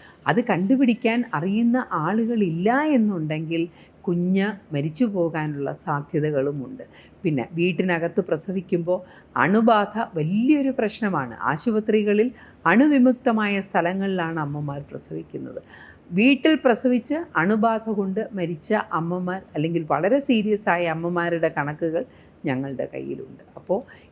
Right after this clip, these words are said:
ഇതൊരു തെറ്റായ പ്രവണതയാണ്. ആശുപത്രിയിൽ പ്രസവിച്ചതുകൊണ്ട് സിസേറിയൻ കൂടുകയില്ല.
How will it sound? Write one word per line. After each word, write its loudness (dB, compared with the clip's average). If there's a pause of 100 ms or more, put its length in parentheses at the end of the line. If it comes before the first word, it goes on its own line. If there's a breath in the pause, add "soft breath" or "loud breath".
ഇതൊരു 2
തെറ്റായ 0
പ്രവണതയാണ്. -2 (340 loud breath)
ആശുപത്രിയിൽ 2
പ്രസവിച്ചതുകൊണ്ട് 0
സിസേറിയൻ 2
കൂടുകയില്ല. 2